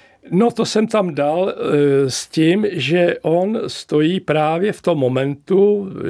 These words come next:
eh, nebo soustředěný taky mohl být, eh, v tom momentu, kdy, než začne dirigovat,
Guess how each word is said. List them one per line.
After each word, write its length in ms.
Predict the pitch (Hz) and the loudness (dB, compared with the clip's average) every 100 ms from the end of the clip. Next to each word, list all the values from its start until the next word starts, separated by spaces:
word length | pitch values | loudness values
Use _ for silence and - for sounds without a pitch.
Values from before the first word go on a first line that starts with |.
| 117 | -4
eh, 40 | |
nebo 280 | 117 117 101 | -4 -4 -6
soustředěný 800 | - 139 147 - 185 180 156 139 | -4 -4 -4 -2 0 0 0 -2
taky 280 | 123 117 - | -4 -6 -6
mohl 180 | - 165 | -6 -6
být, 340 | 165 - - - - - - - | -6 -8 -8 -18 -16 -16 -18 -10
eh, 960 | - 131 135 - 123 120 110 107 - - | -8 -4 -4 -4 -6 -8 -10 -14 -14 -16
v 100 | - | -2
tom 140 | 202 | 0
momentu, 520 | 180 160 170 190 214 202 | 0 0 -2 -2 -2 -2
kdy, 440 | 156 165 160 156 | 0 2 2 0
než 220 | 151 131 | -2 0
začne 480 | 143 156 - 156 139 | -2 -2 -4 -2 -2
dirigovat, 720 | 135 180 233 151 120 113 - | 0 0 0 -2 -2 -4 -8